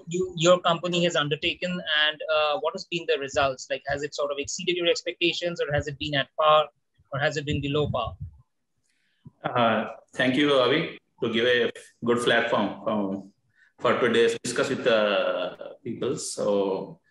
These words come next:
Speaker 2: I'll first of all, thanks to the Times of India. The, they given really great, uh, opportunity for us to discuss about this. Okay, Avik, um, what happened this last year and this year? If you see, last year we learned a lot of things because it's pandemic year.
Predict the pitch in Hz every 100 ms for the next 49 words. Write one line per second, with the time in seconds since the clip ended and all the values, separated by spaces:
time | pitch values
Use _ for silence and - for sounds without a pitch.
0 | _ _ - 120 120 120 131 - 180 156
1 | 139 143 151 - 147 127 135 160 143 131
2 | 120 82 - _ _ - 113 113 107 107
3 | 113 123 110 113 120 127 - - 117 113
4 | - - - 87 98 95 95 92 - -
5 | - 113 123 127 127 120 117 - 123 113
6 | 107 104 101 - 117 113 107 104 139 -
7 | - _ _ _ - _ - - - 220
8 | 185 208 190 - 123 110 104 90 - -
9 | - 156 190 175 147 160 - 143 139 170
10 | - 139 107 107 107 113 120 107 107 113
11 | - 107 104 120 - 143 139 139 135 120
12 | 123 131 - 117 110 - - 101 98 -
13 | - - - - 107 107 113 107 110 107
14 | 113 107